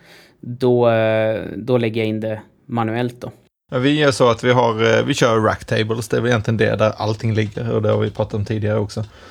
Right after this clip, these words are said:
Speaker 2: Eh, så att vi genererar helt enkelt, eh,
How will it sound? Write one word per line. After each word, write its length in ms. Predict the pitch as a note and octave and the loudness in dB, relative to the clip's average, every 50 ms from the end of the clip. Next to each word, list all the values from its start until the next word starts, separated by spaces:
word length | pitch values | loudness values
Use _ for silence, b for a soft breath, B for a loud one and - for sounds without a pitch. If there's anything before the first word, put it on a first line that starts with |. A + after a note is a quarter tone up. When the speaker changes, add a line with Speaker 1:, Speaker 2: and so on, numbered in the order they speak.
| B B B B B B | B B B B B B
Speaker 2:
Eh, 380 | A#2+ A#2 A2+ A2+ A2+ A2 A2+ | 2 2 4 4 4 4 2
så 160 | G#2+ - - A2+ | 2 2 2 2
att 160 | G#2 - A#2 | 2 2 0
vi 160 | A#2 A#2 B2+ | -2 0 2
genererar 440 | C3+ C3+ C3 C3+ B2 A#2+ A2+ G#2+ A#2 | 2 2 2 4 4 4 4 4 4
helt 240 | A2+ A2 G#2 F#2 G#2+ | 4 4 2 2 0
enkelt, 520 | G2+ F#2+ - G#2 G2+ - - - - - - - | -2 -2 -2 -4 -6 -6 -8 -16 -18 -16 -12 -10
eh, 400 | E2 - - - - - - | -10 -8 -8 -10 -10 -12 -12